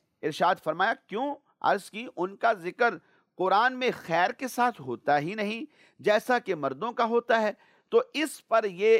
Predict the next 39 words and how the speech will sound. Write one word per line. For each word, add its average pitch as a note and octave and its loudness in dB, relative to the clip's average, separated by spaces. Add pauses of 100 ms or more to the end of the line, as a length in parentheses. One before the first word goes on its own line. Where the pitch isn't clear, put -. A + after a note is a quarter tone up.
(140)
آیہ F#3 4
مبارکہ D#3 2 (240)
نازل D#3+ -2
ہوئی B2 -8 (420)
اور G3+ 6 (180)
ان A#3 -4 (100)
عورتوں A#3 2
کے G#3+ -4
دس E3+ -2
مراتب F3+ 2
مردوں F3+ -2
کے G3 -6
ساتھ D3+ 2 (300)
ذکر A3 -2
کیے F#3 -2
گئے F3 4 (100)
اور G3 4 (140)
ان A3 -6
عورتوں F3 0
کی D#3+ -10
مدح D#3 0
بھی F#3+ -8 (280)
فرما E3 2
دی - -16
گئی۔ G#2 -14 (480)
اور D3+ 2
سب F3+ 0
سے F#3+ -8
پہلے G3 2 (440)
جو F3+ -2
بیان F#3 0
فرمایا F3 0
گیا D3+ 0 (300)
وہ G3+ -2
یہ C4+ -4
ہے G#3 2 (540)
کہ A#3+ 4
وہ A#3+ 4
مرد B3+ 0